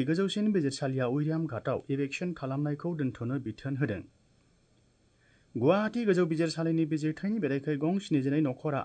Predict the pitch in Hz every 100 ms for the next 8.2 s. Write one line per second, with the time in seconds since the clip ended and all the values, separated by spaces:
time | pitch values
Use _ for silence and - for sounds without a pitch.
0 | 135 131 127 185 135 123 120 156 139 117
1 | 120 120 170 147 117 104 131 131 151 131
2 | 107 143 - - - 160 175 208 165 139
3 | 143 156 156 160 165 170 - _ _ _
4 | - 127 107 147 - _ _ _ _ _
5 | _ _ _ 147 139 196 208 202 _ _
6 | _ - 147 147 156 160 170 165 180 160
7 | 123 127 160 135 - 127 107 - - 147
8 | 165 175